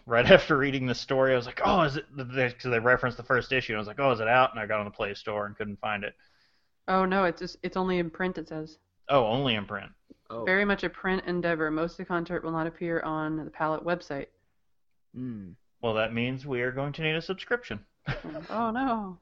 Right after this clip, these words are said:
Speaker 2: Yeah.
Speaker 1: Oh no.
Speaker 3: That
Speaker 1: But the article talks about, uh, Calagione is the executive editor of Palette,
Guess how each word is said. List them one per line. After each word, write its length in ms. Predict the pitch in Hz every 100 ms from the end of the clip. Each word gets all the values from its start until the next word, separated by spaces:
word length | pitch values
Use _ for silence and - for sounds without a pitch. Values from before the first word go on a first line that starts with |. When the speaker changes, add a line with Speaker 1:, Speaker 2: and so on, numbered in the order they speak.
| _
Speaker 2:
Yeah. 160 | 170 160
Speaker 1:
Oh 420 | 156 165 151 123 117
no. 640 | 151 170 165 143 117 101 - - - - _ _ - _ _ _ _ _ _ - - 123
Speaker 3:
That 140 | 139 170
Speaker 1:
But 260 | 135 127 - _ _ -
the 120 | 143
article 360 | 156 165 165 151
talks 320 | 151 139 -
about, 540 | 139 135 135 131 139 - _ _ _ _ -
uh, 240 | 127 113 -
Calagione 580 | 147 151 151 147 151 131
is 100 | 120
the 480 | 123 117 113 117 - _
executive 800 | 123 117 139 143 170 165 165 151 -
editor 520 | 131 113 110 117 131
of 160 | 120 -
Palette, 380 | 120 107 110